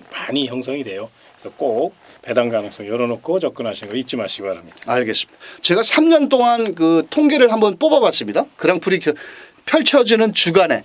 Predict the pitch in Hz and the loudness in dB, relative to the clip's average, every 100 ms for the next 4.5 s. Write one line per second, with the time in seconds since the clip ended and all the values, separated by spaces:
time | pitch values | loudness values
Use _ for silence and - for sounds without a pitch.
0 | - 143 165 196 226 226 - 285 269 233 | -2 0 0 0 0 -2 -2 0 4 4
1 | 214 214 170 196 180 175 170 170 165 139 | 4 2 4 2 2 2 2 2 0 0
2 | 110 101 - - - - - 339 339 339 | 0 -6 -14 -20 -20 -8 0 2 4 4
3 | 294 233 240 208 180 220 - 226 208 208 | 4 4 2 0 2 0 2 0 2 2
4 | 131 - 123 92 | 2 0 -4 -8